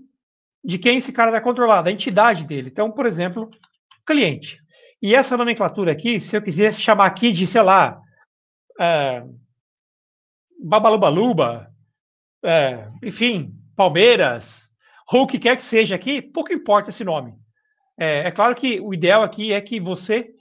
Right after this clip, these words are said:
coloque um nome que você vai entender e que fique fácil pra você se organizar aí. Então, eu vou colocar o nome de controller, pra eu entender que isso aqui é o, um controladorzinho ali das minhas rotas e a entidade que ele vai controlar, legal? Então, vamos salvar aqui.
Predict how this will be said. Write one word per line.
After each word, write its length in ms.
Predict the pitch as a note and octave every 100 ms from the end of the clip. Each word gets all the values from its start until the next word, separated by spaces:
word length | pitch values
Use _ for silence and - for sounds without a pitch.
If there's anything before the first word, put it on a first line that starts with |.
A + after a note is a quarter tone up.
| _ _
coloque 320 | A3+ G3+ G3+
um 40 | C#4
nome 260 | G#3 A#3+
que 80 | C4+
você 180 | C4 B3+
vai 100 | A#3
entender 460 | A#3+ D4 A3+ F#3 A3
e 40 |
que 120 | A3
fique 180 | - -
fácil 380 | - A3 G#3 -
pra 100 | G#3+
você 240 | G#3 G3
se 160 | F#3 G3
organizar 380 | F3+ G#3+ F#3 E3+
aí. 140 | G#2+ - _ _ _
Então, 180 | - C4
eu 60 | A3
vou 120 | A#3
colocar 260 | A#3 -
o 40 | F3+
nome 160 | D3+
de 80 | C#3+
controller, 500 | D3+ C4 C4 B3 D4 D4 _ _ _ _
pra 140 | G3
eu 60 | F#3+
entender 420 | A3+ B3+ F#3+ G#3+
que 120 | A3+
isso 120 | - G3
aqui 260 | - A#3+
é 220 | F3+ G3+
o, 160 | G3+ -
um 160 | D4 G3+
controladorzinho 840 | B3 B3+ A3+ G#3+ G#3 F3 D3+ A3
ali 100 | E3
das 160 | D3 D3
minhas 200 | G#3 A3
rotas 460 | B3 C#4 E4 - _ _ _
e 240 | B3+ D4+ E4+ - -
a 100 | A#3+
entidade 640 | B3+ C4 F3+ F3 F3 F#3 - _ _ -
que 80 | A#3
ele 80 |
vai 160 | F#3+ E3+
controlar, 480 | E3+ G3+ E3 G#2+ -
legal? 400 | D3 G3 D#3 - _ _ _ _ _ _
Então, 200 | G#3+ A3+
vamos 220 | D#3+ D3
salvar 300 | F#3 E3 D#3
aqui. 320 | D#3+ C4 E4+